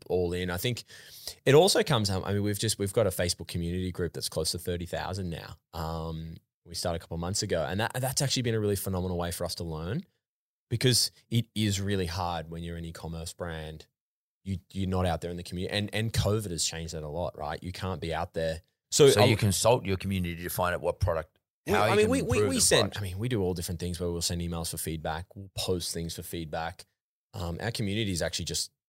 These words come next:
Speaker 1: giving us feedback now. And then we'll do, we'll, we, I mean, we go down to the level of, I mean, if I go back to when we developed our first pair of tights, our rep tights, I, um, you know, we had all different people from different gyms. Um, the gym I,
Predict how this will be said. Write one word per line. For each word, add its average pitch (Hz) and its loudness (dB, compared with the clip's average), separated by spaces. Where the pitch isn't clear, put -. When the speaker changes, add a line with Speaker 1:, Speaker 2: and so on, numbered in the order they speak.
Speaker 1:
giving 101 -2
us 95 -4
feedback 85 -8
now. 76 -10
And 90 -4
then 87 -4
we'll 131 4
do, 120 2
we'll, 131 0
we, 131 2
I 107 0
mean, 107 -2
we 120 -2
go 131 6
down 110 2
to - 0
the 95 -2
level 90 0
of, 80 -2
I - -6
mean, 98 -2
if 98 -2
I 104 2
go 117 6
back 101 2
to 95 -4
when 92 0
we 90 -2
developed 85 -2
our 78 -2
first 80 -4
pair 85 -2
of 78 -6
tights, 82 -4
our 82 -4
rep 80 -6
tights, - -6
I, 95 4
um, 82 -2
you 101 0
know, 90 2
we 95 0
had 92 2
all 90 0
different 87 -6
people 90 -2
from 85 -6
different 80 -10
gyms. 85 -6
Um, 80 -8
the 90 -4
gym 90 -4
I, 90 -2